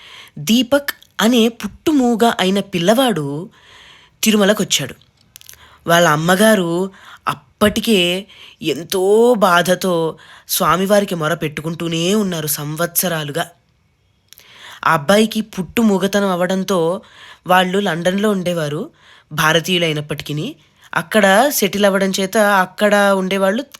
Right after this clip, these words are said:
అక్కడున్న డాక్టర్లకి చూపించేవారు, స్పీచ్ థెరపీలు ఇచ్చి, ఇప్పించేవారు, అన్ని రకాల ప్రయత్నాలు చేశారు. ఏం చేసినా మాటొచ్చేది కాదు.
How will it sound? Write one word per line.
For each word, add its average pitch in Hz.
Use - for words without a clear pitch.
అక్కడున్న 208
డాక్టర్లకి 190
చూపించేవారు, 202
స్పీచ్ -
థెరపీలు 196
ఇచ్చి, 202
ఇప్పించేవారు, 196
అన్ని 190
రకాల 170
ప్రయత్నాలు 143
చేశారు. 170
ఏం 156
చేసినా 151
మాటొచ్చేది 147
కాదు. -